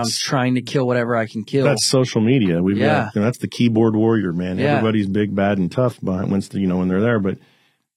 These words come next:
Speaker 1: they would never, ninety-nine percent of those people would never say or do
Speaker 2: Yeah.
Speaker 1: the stuff that they say or do
Speaker 2: Especially when you're sitting there talking to them
Speaker 1: face
Speaker 2: with
Speaker 1: to
Speaker 2: a
Speaker 1: face.
Speaker 2: gun in one hand and a Bible in the other.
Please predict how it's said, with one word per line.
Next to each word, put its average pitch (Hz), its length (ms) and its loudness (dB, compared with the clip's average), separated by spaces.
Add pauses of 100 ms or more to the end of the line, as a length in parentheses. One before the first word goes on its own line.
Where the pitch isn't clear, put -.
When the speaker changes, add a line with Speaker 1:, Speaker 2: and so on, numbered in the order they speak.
(120)
Speaker 1:
they 127 140 2
would 120 260 2
never, 107 920 0
ninety-nine 117 800 2
percent 110 240 0
of 101 60 2
those - 40 -8
people 107 220 0
would 95 180 0
never 95 560 2
say 101 420 -2
or 95 200 -2
do 90 600 -2 (280)
Speaker 2:
Yeah. 117 340 0
Speaker 1:
the 92 260 -2
stuff 104 400 -2
that 98 140 -4
they 98 140 0
say 98 380 -2
or 92 160 0
do 90 460 -2
Speaker 2:
Especially 165 400 0
when 147 100 2
you're 127 80 0
sitting 131 220 -2
there 123 100 0
talking 127 260 -2
to 104 60 0
them 98 100 2
Speaker 1:
face 113 80 -4
Speaker 2:
with 110 100 -4
Speaker 1:
to - 60 -2
Speaker 2:
a - 20 0
Speaker 1:
face. - 60 -2
Speaker 2:
gun 131 160 2
in 123 140 2
one 120 160 0
hand 123 160 0
and 117 80 0
a 107 40 -2
Bible 110 320 -2
in 110 80 -4
the 104 100 -6
other. 107 300 -6